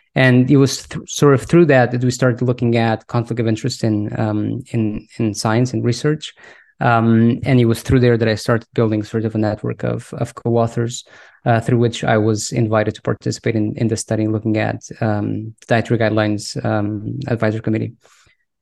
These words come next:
And so the ninth version of this, of this, um,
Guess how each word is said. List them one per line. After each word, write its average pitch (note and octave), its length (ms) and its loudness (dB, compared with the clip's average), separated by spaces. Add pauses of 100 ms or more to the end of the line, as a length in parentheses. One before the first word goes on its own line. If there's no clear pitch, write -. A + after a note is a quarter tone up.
(140)
And G#2 260 -2
so - 80 -2
the A2 240 -2
ninth A#2 320 4
version A#2+ 320 4
of G#2 140 -2
this, G#2+ 320 -4
of A2+ 220 -4
this, A2+ 340 -6
um, A2+ 640 -4